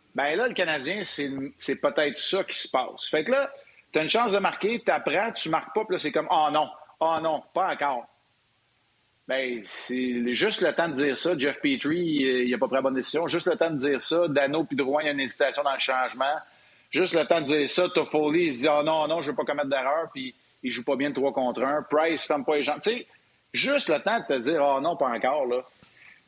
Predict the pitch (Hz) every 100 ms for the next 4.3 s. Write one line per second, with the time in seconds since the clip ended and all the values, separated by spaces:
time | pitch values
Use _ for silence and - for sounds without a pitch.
0 | - 113 101 107 104 104 - - 123 -
1 | 120 113 101 - - 147 131 151 175 143
2 | - 151 131 117 135 156 120 147 143 170
3 | 131 - 135 117 147 151 123 123 - 120
4 | 107 104 131